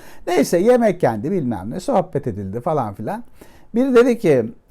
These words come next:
"Abi," dedi, "biz sizi neden bu kadar çok seviyoruz biliyor musunuz?"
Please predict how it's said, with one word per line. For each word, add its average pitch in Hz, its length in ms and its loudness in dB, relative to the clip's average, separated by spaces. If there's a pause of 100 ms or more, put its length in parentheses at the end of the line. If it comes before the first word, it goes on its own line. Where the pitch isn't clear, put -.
(100)
"Abi," 190 300 4
dedi, 170 420 2
"biz 175 180 0
sizi 190 300 -2
neden 190 380 2
bu 165 40 -4
kadar 113 280 0
çok 113 220 -4
seviyoruz 104 500 -6
biliyor 160 200 -4
musunuz?" 92 520 -12